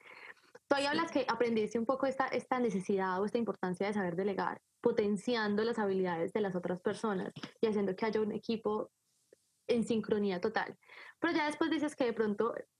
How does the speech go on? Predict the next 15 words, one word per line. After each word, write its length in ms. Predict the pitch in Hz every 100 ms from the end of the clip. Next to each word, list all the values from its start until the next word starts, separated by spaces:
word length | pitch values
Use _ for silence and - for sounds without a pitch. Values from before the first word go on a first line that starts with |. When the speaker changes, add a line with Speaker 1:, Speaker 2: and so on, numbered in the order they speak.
| -
Speaker 1:
desarrollo, 760 | 247 233 214 214 208 196 208
o 40 | 220
sea, 160 | 202
ya 260 | 190 180 -
llevar 400 | 196 214 214 214
como 220 | 233 202
a 60 | 180
cabo 260 | 180 175
la, 180 | 190 220
la 120 | 208
dirección, 540 | 190 185 180 - 185 185 - - - _ _ _ _ _
fue 160 | 277
tanto 260 | 262 277 285
de 100 | 254
confirmar 960 | 247 226 240 214 208 233 240 285 370